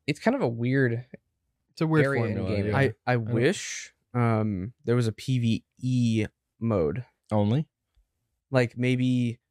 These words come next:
Speaker 3: go and defeat this boss, and then maybe, um, there's, like, the boss has more health or something in this P V E
Speaker 2: Imagine,
Speaker 3: mode.
Speaker 2: imagine this. It was open world, same setting.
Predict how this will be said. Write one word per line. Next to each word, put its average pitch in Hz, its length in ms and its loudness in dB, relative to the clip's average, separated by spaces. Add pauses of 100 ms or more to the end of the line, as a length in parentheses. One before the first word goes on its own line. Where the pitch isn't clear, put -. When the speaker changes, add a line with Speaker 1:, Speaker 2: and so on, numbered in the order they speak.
(560)
Speaker 3:
go 135 220 0
and 135 100 0
defeat 123 340 -4
this 123 200 0
boss, 101 420 -2
and 127 100 2
then 117 200 2
maybe, 113 600 2
um, 113 360 0
there's, 110 280 0
like, 104 280 0
the 120 100 -4
boss 110 260 2
has 117 160 0
more 101 180 -2
health 95 480 -4 (180)
or 117 80 -2
something 107 320 0
in 101 80 0
this 98 160 -4
P 120 120 -8
V 117 60 -2
E - 20 0
Speaker 2:
Imagine, 160 420 0
Speaker 3:
mode. 214 200 -6
Speaker 2:
imagine 135 360 0
this. 98 340 -4 (1120)
It 123 80 -2
was 120 260 0
open 127 400 -2
world, 117 300 2
same 123 300 0
setting. 127 540 0